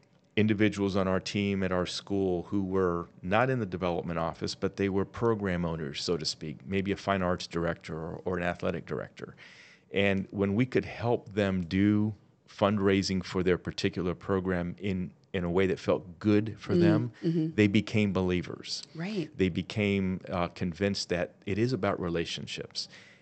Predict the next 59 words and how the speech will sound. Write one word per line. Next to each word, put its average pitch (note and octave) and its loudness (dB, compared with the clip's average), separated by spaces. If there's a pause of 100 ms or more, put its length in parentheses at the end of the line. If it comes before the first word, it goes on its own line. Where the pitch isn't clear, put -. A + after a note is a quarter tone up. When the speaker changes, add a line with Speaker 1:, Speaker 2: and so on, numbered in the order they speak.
Speaker 1:
And F#2+ -4
so G#2+ 2
bringing A2+ 2
them F#2+ 2
in, A2+ 0
I G2+ 0
think, G2 -2
is E2+ -2
one G2+ 2
of G2 2
the F2+ -2
takeaways, F2+ 0
is D3 0
Speaker 2:
Mm-hmm. D3+ -6
Speaker 1:
help A#2+ -4
everyone A#2+ 2
feel G#2 0
like F2+ 0
they're F2+ 2
a E2+ 0
part G#2 2
of F2+ -4
the F#2+ 0
Speaker 2:
Mm-hmm. C#3+ 2
Speaker 1:
advancement F#2 -2
or F2 0
the E2 -4
development E2 -2
plan. G#2 -4 (600)
I G#2+ 2
think C#3 0
focusing G#2+ 2
on F#2 0
the F2 2
mission, F2+ -4 (440)
Speaker 2:
Right. D3 -4
Speaker 1:
remind G#2+ 4
yourself A2 -2
of F2+ -4
that F#2+ 0
all F2+ 0
the F2+ -4
time. - -10
And G#2 0
I, G2+ 4
Speaker 2:
Yeah. D3 0
Speaker 1:
one B2 2
of C#3+ 2
the A#2 4
things G2+ 0
we F#2+ 0
talk F#2+ -4
about E2+ -2
is E2+ -4 (340)
when G#2 2
you F#2+ 2
plan A#2+ -2
an B2+ 0
event, F2+ -2